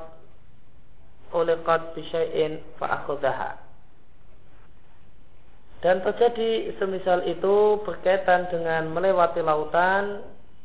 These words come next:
juga terjadi dialami oleh Abu Muslim Al-Khawlani. Di samping dialami oleh kemarin yang kita baca, Al-Ala bin Hadrami. Abu Muslim Al-Khawlani ini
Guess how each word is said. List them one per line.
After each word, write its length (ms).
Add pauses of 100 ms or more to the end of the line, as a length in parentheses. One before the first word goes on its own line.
(500)
juga 320
terjadi 640
dialami 400
oleh 160
Abu 240
Muslim 400
Al-Khawlani. 800 (1300)
Di 160
samping 400
dialami 880
oleh 320
kemarin 400
yang 80
kita 240
baca, 320
Al-Ala 640
bin 160
Hadrami. 480 (2000)
Abu 160
Muslim 400
Al-Khawlani 640
ini 280